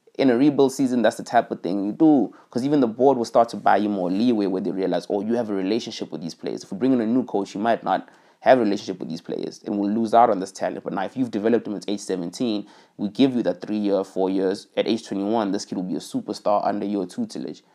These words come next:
and your guidance. That's what we're looking for for Mikel. You could buy yourself a lot of grace with us, the fans, with the board, even with the football gods, just by playing some of these young Mandem, bro.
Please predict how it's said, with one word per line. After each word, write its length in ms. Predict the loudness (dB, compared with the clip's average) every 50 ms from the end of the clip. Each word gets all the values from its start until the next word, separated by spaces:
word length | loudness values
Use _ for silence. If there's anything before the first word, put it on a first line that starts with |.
| _ _ _ _ _ _ _ _ _
and 100 | -6 -4
your 160 | -2 -2 -2 2
guidance. 680 | 4 4 6 4 4 0 -4 -8 -10 -14 -18 -20 -20 _ _ _ _ _ _ _ _ _ _ _
That's 300 | -2 0 0 0 0 -2
what 80 | -2 -2
we're 140 | 0 0
looking 320 | 0 0 0 -2 -2 -8 -6
for 160 | -6 -6 -6
for 140 | -4 -4 -4
Mikel. 340 | -4 -4 -2 -2 -2 -2 0
You 100 | -2 -2
could 160 | -4 -4 0
buy 200 | 4 4 4 4
yourself 520 | 2 0 -4 0 2 6 6 6 6 4
a 120 | -2 -4 -4
lot 440 | -2 -2 2 6 8 8 8 8
of 160 | 6 0 -4 -6
grace 420 | 0 2 2 2 2 0 -2 -4
with 140 | -6 -6 -2 2
us, 160 | 2 2 2 2
the 140 | -4 -6
fans, 400 | -2 2 4 4 6 4 2 0
with 160 | -4 -6 -6 -8
the 60 | -10
board, 520 | -8 -4 0 4 6 8 8 6 4 2 -6 _ -20 -20 -20 _ _
even 200 | -2 0 0 0
with 120 | 0 0
the 80 | -2 -4
football 460 | -2 2 0 0 2 2 2 2 2
gods, 320 | 4 6 6 6 6 4 2
just 140 | -6 -2 0
by 140 | 0 0 0
playing 340 | -2 -2 -2 -2 -2 -2
some 200 | -2 -4 -4 -2
of 40 | -2
these 160 | -4 -4 -2
young 300 | -2 -2 -2 -2 -4 -4
Mandem, 420 | -4 -4 -4 -4 -4 -6 -6 -6 -4
bro. 300 | -2 -2 -2 -2 -4